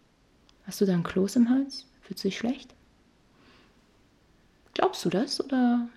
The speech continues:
denkst du, du bist ein Schauspieler? Versuch das mal dir öfter zu sagen und das so anzunehmen. Denn du bist die ganze Zeit mit dir zusammen.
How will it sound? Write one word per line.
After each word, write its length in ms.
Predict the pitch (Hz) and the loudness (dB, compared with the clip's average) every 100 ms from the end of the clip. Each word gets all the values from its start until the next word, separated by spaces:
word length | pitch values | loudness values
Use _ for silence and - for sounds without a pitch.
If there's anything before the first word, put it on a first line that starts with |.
| - | -2
denkst 200 | 208 196 | -2 0
du, 100 | 202 | 0
du 80 | 185 | 0
bist 200 | 185 - | -2 -4
ein 60 | |
Schauspieler? 420 | - 175 - 120 - - - - _ _ _ _ _ _ _ _ _ - - - - | -6 -8 -10 -12 -14 -20 -20 -20 _ _ _ _ _ _ _ _ _ -14 -14 -14 -18
Versuch 260 | - 202 214 | -4 -2 -2
das 220 | - 220 | -2 0
mal 480 | 202 196 190 196 214 - _ _ _ _ _ _ _ _ - - _ | 2 2 0 -2 -6 -12 _ _ _ _ _ _ _ _ -20 -20 _
dir 100 | - | -4
öfter 280 | 202 202 190 | -2 -2 -6
zu 140 | 190 185 | -6 -4
sagen 500 | 180 180 180 170 165 | -2 -2 -2 -4 -8
und 260 | 180 175 175 - - _ _ _ _ _ _ _ _ _ | -8 -8 -10 -16 -20 _ _ _ _ _ _ _ _ _
das 120 | - - | -14 -8
so 120 | - | -2
anzunehmen. 720 | 202 208 - 175 170 170 180 - - | 0 0 0 -2 -2 -4 -8 -10 -2
Denn 80 | |
du 80 | 196 | 0
bist 240 | 208 214 - | 0 -2 -6
die 120 | - | -6
ganze 500 | 247 262 247 - 247 | -4 0 -2 -2 -10
Zeit 380 | - 226 220 202 | -6 -6 -4 -4
mit 180 | 196 | -4
dir 140 | 233 226 | -6 -6
zusammen. 480 | - 220 226 196 | -6 -4 -2 -2